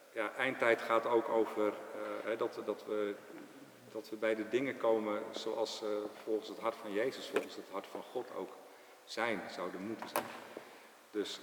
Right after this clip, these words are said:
ehm, in elk geval zien we heel veel nood nu ontstaan, die ons ook als, eh, als christenen, ehm, ja, weer opnieuw, eh, het, het op, op een spoor mag zetten van,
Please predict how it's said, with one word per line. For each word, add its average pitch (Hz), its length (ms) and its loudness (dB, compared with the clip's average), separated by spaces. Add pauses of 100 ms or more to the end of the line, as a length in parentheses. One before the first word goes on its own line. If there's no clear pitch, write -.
ehm, 95 280 -4 (560)
in 113 120 -8
elk 135 100 4
geval 135 160 -4
zien 127 160 0
we 120 60 2
heel 120 160 4
veel 110 140 0
nood 110 420 4
nu 135 160 -4
ontstaan, 113 520 -4 (600)
die 107 140 0
ons 110 180 0
ook 120 260 4
als, 113 360 0
eh, 107 60 -4
als - 200 -6
christenen, 104 600 0 (340)
ehm, 87 320 -8 (640)
ja, 104 200 -4
weer 101 200 2
opnieuw, 104 500 2 (280)
eh, 101 60 -6 (280)
het, 101 220 -10
het 92 100 -10 (480)
op, - 220 -10
op 107 200 -10
een - 60 -12
spoor 127 400 0
mag 95 200 -2
zetten 95 380 -6
van, 90 240 -6